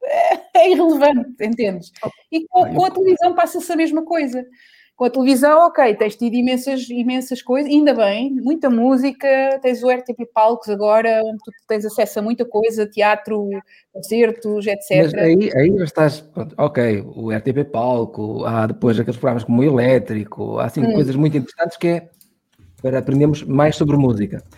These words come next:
Speaker 2: Mas eu nem me referi a
Speaker 1: Sim.
Speaker 2: isso. Há uma série de coisas que eu sou, eu confesso, sou um bocadinho ignorante, mas aqueles programas de companhia, aqueles programas que se passam nas terras estão sempre uns atrás dos outros.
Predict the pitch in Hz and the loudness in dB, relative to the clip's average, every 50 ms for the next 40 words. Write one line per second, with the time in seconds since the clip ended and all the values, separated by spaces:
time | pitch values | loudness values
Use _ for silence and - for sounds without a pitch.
0 | - - - - - 175 196 220 240 240 233 220 208 208 - 226 202 185 180 156 | -20 -20 -20 -8 -2 0 2 4 4 4 2 2 0 2 2 2 2 2 0 -2
1 | - - - 139 135 135 139 147 143 147 208 202 196 202 165 143 131 120 - 156 | -6 -6 -2 2 2 4 4 2 2 2 2 0 0 0 0 2 2 0 0 0
2 | 131 127 127 - 135 127 123 127 - 131 120 156 147 151 165 147 143 - - 139 | -2 -2 -2 -2 -2 -2 -2 -2 -4 -6 -4 -4 -2 0 0 -2 -2 -2 -6 -6
3 | 131 127 127 135 123 123 123 120 127 135 135 135 143 160 208 214 - _ _ _ | -6 -4 -4 -4 -2 -2 -2 -2 -2 -2 0 0 0 -2 -2 -6 -12 _ _ _
4 | _ _ _ _ _ _ _ _ _ _ _ _ - - 147 156 165 175 175 175 | _ _ _ _ _ _ _ _ _ _ _ _ -10 -6 -4 -2 0 0 0 -2
5 | 175 - - 120 151 147 - - 151 143 143 135 120 - 139 127 143 139 147 151 | -4 -6 -6 -4 -4 -2 0 0 0 2 2 0 0 -2 -2 -2 -2 -2 0 0
6 | 151 143 127 - 135 - - 143 127 131 127 - - - 151 123 - 135 135 123 | 0 -2 -2 -4 -6 -6 -4 -4 -4 -4 -6 -10 -10 -8 -8 -6 -4 -6 -6 -6
7 | - - 151 160 - 196 - - 302 247 - - - 220 240 233 233 240 262 - | -4 -2 -2 -2 -4 -6 -12 -14 -16 -14 -6 -2 0 0 0 0 -4 -8 -12 -14
8 | - _ _ _ _ _ _ _ _ _ _ _ _ _ _ _ _ _ _ _ | -18 _ _ _ _ _ _ _ _ _ _ _ _ _ _ _ _ _ _ _
9 | _ _ _ _ _ _ _ _ _ _ - 180 180 185 196 196 202 214 220 381 | _ _ _ _ _ _ _ _ _ _ 0 2 2 4 4 2 2 2 4 4
10 | - - 220 - - - | 2 2 2 -2 -12 -20